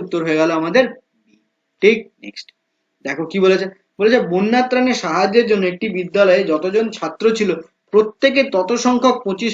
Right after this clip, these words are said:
পয়সা দেওয়ায়, প্রত্যেকে তত সংখ্যক পঁচিশ পয়সা দেওয়ায়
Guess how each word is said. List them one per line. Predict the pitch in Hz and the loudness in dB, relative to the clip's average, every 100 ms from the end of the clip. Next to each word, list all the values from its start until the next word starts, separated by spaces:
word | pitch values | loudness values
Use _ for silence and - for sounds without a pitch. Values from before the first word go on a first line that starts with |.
| - | 0
পয়সা | 226 220 208 175 | 0 2 2 4
দেওয়ায়, | 190 196 202 - _ _ _ _ - | 4 4 2 -8 _ _ _ _ -6
প্রত্যেকে | 190 - - 240 254 247 - | -6 -4 -2 0 2 0 0
তত | 175 175 226 220 | -4 -2 -2 -2
সংখ্যক | 226 220 240 - 190 | -4 0 -2 -2 -6
পঁচিশ | 180 214 214 214 | -4 -6 -2 0
পয়সা | 208 214 196 | 2 2 4
দেওয়ায় | 175 180 196 | 4 4 2